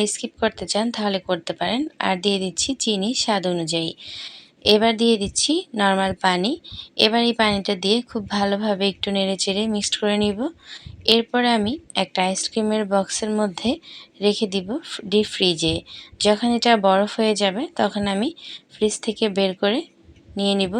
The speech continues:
তৈরি হয়ে যাবে আমার ললি আইসক্রিম। খুবই সহজ, তাই না? একবার অবশ্যই ট্রাই করবেন। কেমন হলো না হলো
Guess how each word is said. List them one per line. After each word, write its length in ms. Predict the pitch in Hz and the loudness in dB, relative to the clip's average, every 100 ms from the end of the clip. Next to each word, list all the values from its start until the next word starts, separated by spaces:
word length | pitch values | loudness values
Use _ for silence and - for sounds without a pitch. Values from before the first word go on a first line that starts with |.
| 277 | -4
তৈরি 300 | - 202 196 226 | 0 0 2 2
হয়ে 200 | 233 226 | 2 2
যাবে 320 | 226 202 202 320 - - - - | 0 0 0 -4 -10 -20 -10 -2
আমার 260 | 190 190 185 | 0 0 0
ললি 320 | 190 196 196 | 0 2 0
আইসক্রিম। 560 | 180 175 - - 170 170 - - - _ | -2 -2 -6 -2 -2 -2 -6 -20 -20 _
খুবই 300 | 220 208 233 | 0 2 2
সহজ, 380 | - 196 180 170 - | 2 0 -2 -4 0
তাই 200 | 196 196 | 2 2
না? 140 | 247 349 - - _ | 0 -2 -8 -20 _
একবার 300 | 185 185 196 196 | 0 2 2 2
অবশ্যই 420 | 185 202 - 233 | 0 0 0 0
ট্রাই 280 | - 220 214 | 2 4 4
করবেন। 360 | 208 196 180 240 | 4 0 0 -2
কেমন 340 | 269 208 190 202 | -2 -2 -2 -2
হলো 200 | 214 214 | -4 -4
না 160 | 220 233 | 0 0
হলো 200 | 233 208 | 0 0